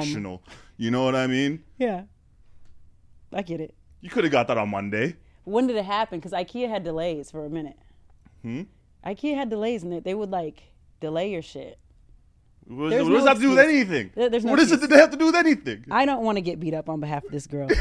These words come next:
Speaker 1: <laughs>
Speaker 2: Why didn't you give my dog what he needed?
Speaker 1: <laughs>
Speaker 2: Where are you? What's her name?
Speaker 1: Huh?
Speaker 2: Don't say her name.
Speaker 1: No, don't
Speaker 2: Where
Speaker 1: say
Speaker 2: are
Speaker 1: her
Speaker 2: you?
Speaker 1: name.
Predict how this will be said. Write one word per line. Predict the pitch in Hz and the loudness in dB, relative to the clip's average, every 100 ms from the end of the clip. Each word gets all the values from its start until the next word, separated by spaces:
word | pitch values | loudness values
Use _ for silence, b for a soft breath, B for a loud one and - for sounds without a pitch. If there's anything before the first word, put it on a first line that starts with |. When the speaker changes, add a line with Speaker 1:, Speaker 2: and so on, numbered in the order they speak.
| - - - - - | 0 0 2 2 -2
Speaker 1:
<laughs> | - - - - - 294 - | -4 -4 -6 -6 -2 0 2
Speaker 2:
Why | 180 240 | 4 6
didn't | 269 240 | 4 0
you | 214 | -4
give | 185 185 175 | -2 -2 -2
my | 170 | -4
dog | 165 160 147 | -2 -2 -2
what | 151 | -4
he | 151 | -2
needed? | 156 143 139 - | -2 -2 -6 -2
Speaker 1:
<laughs> | 294 - - - - - _ _ _ _ _ | -2 -2 -10 -20 -20 -20 _ _ _ _ _
Speaker 2:
Where | 226 277 | 0 2
are | 226 | 2
you? | 180 | 0
What's | 226 | -4
her | 233 | -4
name? | 190 156 - - - - | -6 -8 -12 -20 -20 -10
Speaker 1:
Huh? | 143 190 - - - - | -8 -8 -10 -20 -20 -10
Speaker 2:
Don't | 175 | -8
say | 170 | -6
her | 156 | -8
name. | 143 143 | -10 -12
Speaker 1:
No, | 92 | -14
don't | 95 98 | -10 2
Speaker 2:
Where | 233 | 8
Speaker 1:
say | |
Speaker 2:
are | 262 | 10
Speaker 1:
her | |
Speaker 2:
you? | 233 180 160 | 8 4 4
Speaker 1:
name. | 359 | 6